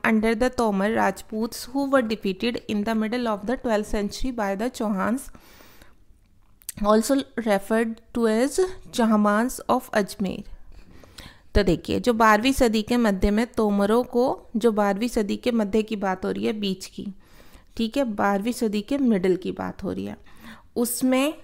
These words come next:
जो तोमर राजपूत थे उन्हें किसने हरा दिया था?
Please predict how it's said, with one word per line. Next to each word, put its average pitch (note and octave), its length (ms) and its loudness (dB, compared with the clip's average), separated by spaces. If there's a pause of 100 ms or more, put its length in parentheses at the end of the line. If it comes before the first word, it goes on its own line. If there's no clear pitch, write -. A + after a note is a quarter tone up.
(140)
जो B3 160 2 (160)
तोमर A3 320 2
राजपूत G#3+ 680 -4
थे B3 220 -2 (480)
उन्हें B3 600 2
किसने A#3+ 340 -4
हरा A#3 320 2
दिया A#3 240 0
था? C4+ 240 -2